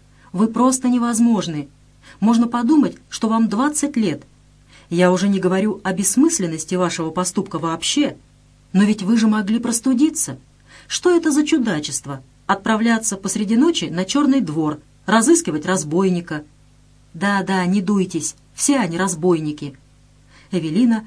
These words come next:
гневно ткнула пальцем в окно. "Все! Вы слышите, Анаре? Если им спускать, они перережут нас всех, сожгут наше имение, и здесь будет дикий край". "Ева, бить плетьми человека,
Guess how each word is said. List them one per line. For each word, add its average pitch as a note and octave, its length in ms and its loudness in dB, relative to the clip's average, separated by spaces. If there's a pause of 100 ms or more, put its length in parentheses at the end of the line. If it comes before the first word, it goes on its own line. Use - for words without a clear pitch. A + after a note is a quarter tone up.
(180)
гневно B3 440 4
ткнула G#3 420 -2
пальцем D3+ 480 -6
в D3 40 -8
окно. C#3 340 -10 (460)
"Все! - 400 0 (600)
Вы G3 140 2
слышите, A#3+ 500 2
Анаре? F#3 420 0 (540)
Если G3 380 0
им F#3+ 120 2
спускать, G3+ 640 -4 (260)
они G3+ 300 4
перережут A#3+ 680 0
нас F3 200 -4
всех, - 420 -4 (420)
сожгут A3+ 440 0
наше C4 320 2
имение, E3+ 480 0 (240)
и G#3+ 100 2
здесь A3 320 4
будет A3 340 0
дикий B3+ 320 2
край". D#3+ 400 -4 (1000)
"Ева, E3+ 600 -2 (600)
бить A#3 320 4
плетьми G#3+ 480 2
человека, F#3+ 760 -4